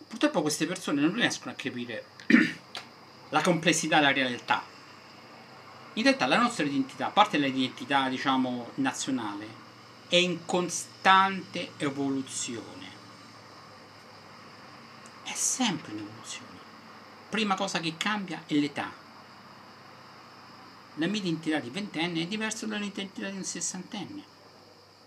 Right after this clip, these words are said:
che poi è cambiata rispetto a che, ehm,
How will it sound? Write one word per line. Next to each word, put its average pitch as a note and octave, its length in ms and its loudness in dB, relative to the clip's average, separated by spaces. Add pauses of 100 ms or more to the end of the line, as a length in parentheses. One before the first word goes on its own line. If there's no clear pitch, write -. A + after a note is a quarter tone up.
(540)
che F3+ 140 -2
poi E3+ 240 0
è - 40 -8
cambiata E3+ 420 0
rispetto E3 460 -4
a C#3 80 -12
che, F3 320 -4 (580)
ehm, F#2+ 420 -12